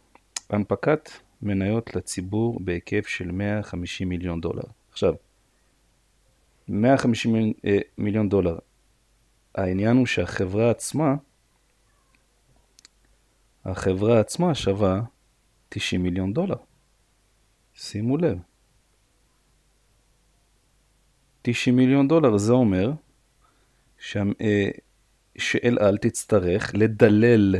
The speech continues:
את המניות של הציבור, של מי דרך אגב? של אלה שקונים היום את מניות אל על. <laughs>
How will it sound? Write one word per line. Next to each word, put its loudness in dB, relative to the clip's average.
את -6
המניות -2
של 0
הציבור, -2
של -4
מי 0
דרך -2
אגב? 0
של -4
אלה 2
שקונים -8
היום -8
את -14
מניות -6
אל -2
על. -4
<laughs> -2